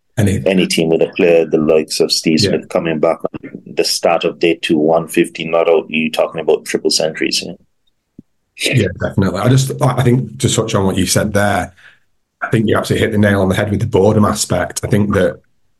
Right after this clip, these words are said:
Speaker 1: he's quite clearly got a bit bored, a bit stagnated, batting at number four. You mentioned obviously batting behind Marnus.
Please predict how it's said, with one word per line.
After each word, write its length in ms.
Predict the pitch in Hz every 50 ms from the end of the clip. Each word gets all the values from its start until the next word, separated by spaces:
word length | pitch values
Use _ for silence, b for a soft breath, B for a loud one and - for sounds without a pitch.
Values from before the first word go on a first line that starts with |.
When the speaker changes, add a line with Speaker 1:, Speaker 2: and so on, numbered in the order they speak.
| _ _ _ -
Speaker 1:
he's 560 | 135 127 - 98 92 - - - - - _ _ _ _ _ _ _
quite 380 | - - - 107 104 92 - -
clearly 680 | - - 104 101 98 95 92 92 90 85 87 - - _ _ _ -
got 180 | - 90 87
a 20 | 87
bit 240 | 95 87 - - 90
bored, 400 | 104 104 101 98 98 92 - -
a 40 |
bit 180 | 95 101 - -
stagnated, 640 | - - - 98 90 95 92 92 95 92 90 - - _ _ _ _ _ _ _ -
batting 240 | - 110 107 101 95
at 60 | 92
number 240 | 92 92 90 90 85
four. 240 | - - 92 90 92
You 60 | 92
mentioned 340 | 104 104 104 104 - - 95
obviously 260 | 90 - - - 92
batting 240 | 87 87 87 95 92
behind 320 | 92 90 92 92 87 87
Marnus. 600 | 92 95 95 92 98 95 87 - - - - -